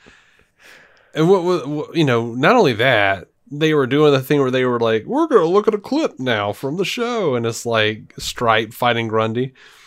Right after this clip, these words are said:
And, like, it comes back, and, like, all the kids are like, "Oh, that's awesome! Oh!" I'm like,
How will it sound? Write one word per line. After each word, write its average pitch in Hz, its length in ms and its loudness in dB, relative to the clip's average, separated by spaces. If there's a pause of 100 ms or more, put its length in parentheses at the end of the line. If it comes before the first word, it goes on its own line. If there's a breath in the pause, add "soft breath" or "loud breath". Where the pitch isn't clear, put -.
(460 soft breath)
And, 131 280 -2
like, 113 240 0
it 113 140 -10
comes 131 220 -4
back, 113 360 -2
and, 117 120 -4
like, 113 160 -4
all 117 260 -2
the 107 100 -8
kids 113 300 -2
are 113 80 -4
like, 110 340 -4
"Oh, 269 800 4
that's 269 160 -4
awesome! 302 500 -2 (480)
Oh!" 285 1040 -2
I'm 165 80 -4
like, 147 280 -4